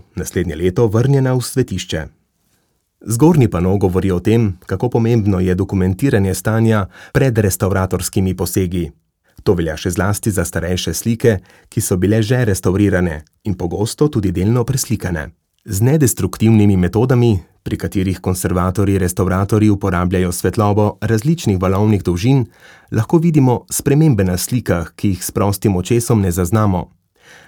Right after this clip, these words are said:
Z rentgensko radiografijo in fotografijo ultravijolične fluorescence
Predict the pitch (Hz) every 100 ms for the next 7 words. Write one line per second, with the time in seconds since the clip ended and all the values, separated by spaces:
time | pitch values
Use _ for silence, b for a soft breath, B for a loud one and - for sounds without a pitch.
0 | B 87 87 87 92 95 95 - 98 -
1 | 95 90 95 87 90 - 127 110 92 -
2 | 80 87 92 92 87 107 101 95 113 117
3 | 104 92 101 101 104 - 101 - 92 90
4 | - 127 123 123